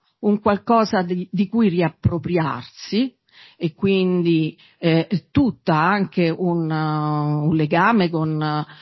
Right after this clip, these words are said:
eh, forte con, eh, <laughs> la tradizione, diciamo, romana. Eh, ecco che, eh, nella generazione degli anni novanta però,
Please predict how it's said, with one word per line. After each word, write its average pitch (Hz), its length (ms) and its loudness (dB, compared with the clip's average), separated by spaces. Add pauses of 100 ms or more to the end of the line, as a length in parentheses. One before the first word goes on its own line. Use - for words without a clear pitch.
(200)
eh, 156 400 0
forte 170 800 0 (160)
con, 156 360 -2
eh, 147 160 -4
<laughs> 151 280 -4
la 165 120 0
tradizione, 165 720 0
diciamo, 170 400 2
romana. 156 680 -4 (640)
Eh, 226 400 2
ecco 277 380 0
che, 180 260 0
eh, 165 140 -6
nella 175 420 0
generazione 190 680 -2
degli 185 180 0
anni 202 220 0
novanta 226 640 0
però, 185 420 0